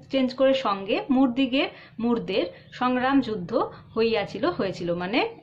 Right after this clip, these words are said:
কোনো এক সময় আরব জাতির সঙ্গে মুর দিগে যুদ্ধ হয়েছিল। তারপর দেখো সেভেন পয়েন্ট ফাইভ, সমাস শব্দের সাধারণ অর্থ লেখো। সমাস শব্দের সাধারণ অর্থ সংক্ষিপ্ত করা।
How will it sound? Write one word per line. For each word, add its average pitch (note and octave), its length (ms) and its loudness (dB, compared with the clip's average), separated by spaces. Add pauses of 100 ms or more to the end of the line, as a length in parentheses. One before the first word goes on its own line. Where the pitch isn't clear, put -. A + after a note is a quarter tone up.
কোনো A3+ 220 -2
এক A3+ 140 -2
সময় C#4 220 0
আরব G#3 300 -2
জাতির A#3+ 460 0 (320)
সঙ্গে G3 400 0
মুর D4 320 6
দিগে A3+ 340 -2 (340)
যুদ্ধ G3+ 280 -4
হয়েছিল। G#3 680 -4 (800)
তারপর D4 220 0
দেখো E4 240 2
সেভেন A#3+ 280 0
পয়েন্ট B3 320 0
ফাইভ, G3 300 0
সমাস C4+ 400 0
শব্দের C4 320 0
সাধারণ A3+ 480 0
অর্থ A#3 240 0
লেখো। A#3+ 320 -2
সমাস G3+ 380 -4
শব্দের A3+ 520 -2
সাধারণ G3 480 -4
অর্থ F3 360 -4 (480)
সংক্ষিপ্ত A#3 720 -4
করা। E3+ 300 -8